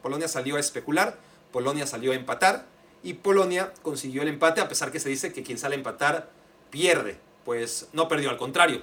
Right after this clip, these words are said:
estuvo cerca de la victoria. Si hubiese marcado ese penal, probablemente México hubiera tenido chance de empatar de nuevo o de remontar, pero tampoco se ve que México le sobre demasiado olfato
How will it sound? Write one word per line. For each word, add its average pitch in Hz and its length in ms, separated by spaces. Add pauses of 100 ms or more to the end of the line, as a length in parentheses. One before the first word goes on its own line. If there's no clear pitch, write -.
(120)
estuvo 165 440 (260)
cerca 208 380
de 143 60
la 139 80
victoria. 175 480 (220)
Si - 240
hubiese 151 400
marcado 139 420
ese 139 160
penal, 165 440 (340)
probablemente 139 460
México 185 320
hubiera 143 160
tenido 147 320 (100)
chance 151 420
de 135 80
empatar 175 380
de 180 80
nuevo 247 360 (100)
o 151 160
de 139 60
remontar, 151 480
pero 127 240
tampoco 139 500
se 131 120
ve 135 120
que 131 100
México 135 480 (140)
le 135 100
sobre 151 300
demasiado 139 400
olfato 135 580